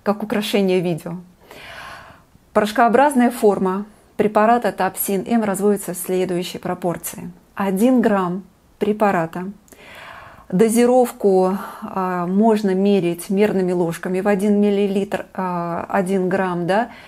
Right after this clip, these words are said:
либо можно отрезать шприцы, как бы вот этот вот верхний, м, клапан, кото-, куда крепится иголка. Я его срезаю и вот вывожу поршень на один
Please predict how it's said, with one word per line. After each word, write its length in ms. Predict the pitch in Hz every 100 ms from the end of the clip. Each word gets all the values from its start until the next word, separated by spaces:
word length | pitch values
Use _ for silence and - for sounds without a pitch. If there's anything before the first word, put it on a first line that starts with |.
| -
либо 340 | 196 240 208
можно 440 | 180 185 175 175
отрезать 520 | 165 - 196 202 165 - _
шприцы, 840 | - - 214 214 214 - 180 196 - -
как 200 | 196 175
бы 80 |
вот 140 | 190 196
этот 280 | 190 175 175
вот 220 | 165 160 - - -
верхний, 760 | 175 214 220 - 180 170 - - - - - - - - _
м, 180 | 202 190 -
клапан, 540 | 220 226 262 185 175
кото-, 440 | 170 180 214 202 - - _
куда 280 | 214 196 214
крепится 520 | 214 208 214 196 -
иголка. 580 | - 202 196 202 175 170
Я 180 | 175 185
его 140 | 185
срезаю 840 | 180 - 214 208 233 262 220 165 -
и 180 | 196 208
вот 280 | 190 202 -
вывожу 560 | 185 202 208 220 214 190
поршень 580 | - 208 190 - 170 170
на 180 | 180 190
один 440 | 196 196 190 156